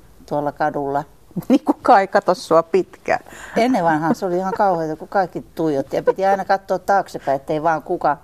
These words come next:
Speaker 1: kukaan tuu perässä, jos oli vähän semmonen kiihkeämpi kohtaus, mitä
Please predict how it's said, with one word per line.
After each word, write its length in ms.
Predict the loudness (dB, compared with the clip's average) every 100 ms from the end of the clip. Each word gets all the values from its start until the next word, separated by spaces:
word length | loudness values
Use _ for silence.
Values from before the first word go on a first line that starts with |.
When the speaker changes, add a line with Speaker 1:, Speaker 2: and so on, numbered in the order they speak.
| -20 -20 -20 -20 -14
Speaker 1:
kukaan 380 | -6 0 0 0
tuu 100 | -4
perässä, 540 | -6 -2 2 0 -2 -8
jos 260 | -8 -6
oli 160 | -4 -2
vähän 200 | -2 -2
semmonen 300 | -4 -4 -4
kiihkeämpi 640 | -4 -4 -6 -6 -6 -6
kohtaus, 600 | -8 -10 -6 -6 -6 -8
mitä 240 | -8 -8